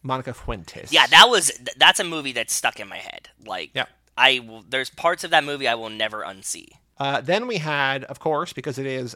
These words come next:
Speaker 1: a month of the year, we had Fast and Furious Spy Racers South Pacific.
Speaker 2: <laughs> Yeah, 'cause it's a month of the year, yeah.
Speaker 1: We had Haley's patron pick,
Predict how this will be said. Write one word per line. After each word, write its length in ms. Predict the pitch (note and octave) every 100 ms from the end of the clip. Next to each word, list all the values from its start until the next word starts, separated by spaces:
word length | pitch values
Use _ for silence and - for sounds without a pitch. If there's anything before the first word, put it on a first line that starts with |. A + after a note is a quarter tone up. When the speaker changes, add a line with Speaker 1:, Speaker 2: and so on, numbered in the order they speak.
| -
Speaker 1:
a 340 | B2+ B2 A#2+
month 300 | B2 C3 C3+
of 140 | B2+ A#2
the 80 | B2+
year, 360 | F3+ D3 D#3
we 200 | - C#3+
had 360 | B2+ C#3+ C#3+ C3+
Fast 200 | E3 D#3+
and 40 |
Furious 180 | D#3+ E3
Spy 160 | - E3
Racers 360 | F3 E3 D#3+ -
South 300 | D3+ D#3 -
Pacific. 640 | C#3 - E3 - - _ _
Speaker 2:
<laughs> 60 |
Yeah, 180 | D#3+ F#3+ G#3+ - - - _ -
'cause 160 | - C3
it's 180 | - -
a 40 |
month 400 | C3 A2 G#2+ A#2+
of 140 | A2+ _
the 100 | G2
year, 320 | F#2 - - -
yeah. 220 | - - -
Speaker 1:
We 220 | C#3+ E3
had 440 | C3 C#3+ D3 C#3+ A#2
Haley's 880 | - E3+ G3+ G3 F#3 F3+ E3+ - - _ _ _ _ _
patron 300 | D3+ C#3+ C#3+
pick, 240 | D3 D3